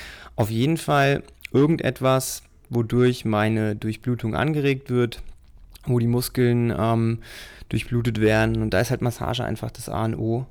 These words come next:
Und das versuche ich einigermaßen regelmäßig einmal die Woche, ähm, zu machen. Und ich habe festgestellt, seitdem ich regelmäßig behandelt werde,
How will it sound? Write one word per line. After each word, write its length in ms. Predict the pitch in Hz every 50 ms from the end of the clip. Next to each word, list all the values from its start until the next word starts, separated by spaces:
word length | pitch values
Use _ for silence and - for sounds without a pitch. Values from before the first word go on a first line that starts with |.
| - - -
Und 100 | 117 113
das 100 | 113 -
versuche 400 | - 120 110 113 123 123 135 139
ich 140 | 123 - -
einigermaßen 640 | 107 117 123 120 120 117 117 117 117 117 - 120
regelmäßig 680 | 107 113 117 120 123 120 117 120 117 117 117 117 123
einmal 240 | 131 113 117 117 117
die 140 | 110 107 107
Woche, 400 | 110 113 - - 117 113 113 113 - - - - - - - - - - _ -
ähm, 320 | 120 113 113 110 110 107
zu 160 | - - -
machen. 500 | 110 110 120 135 - 180 180 185 170 147 - - - -
Und 120 | - 131 120
ich 100 | 117 -
habe 100 | - -
festgestellt, 540 | - 135 131 - - 123 - - 123 117 110
seitdem 300 | 117 113 - 123 123 -
ich 140 | 113 -
regelmäßig 540 | 120 123 123 123 123 123 120 120 120 123 -
behandelt 400 | - 101 110 113 127 139 139 127 117
werde, 360 | 120 120 117 117 120 117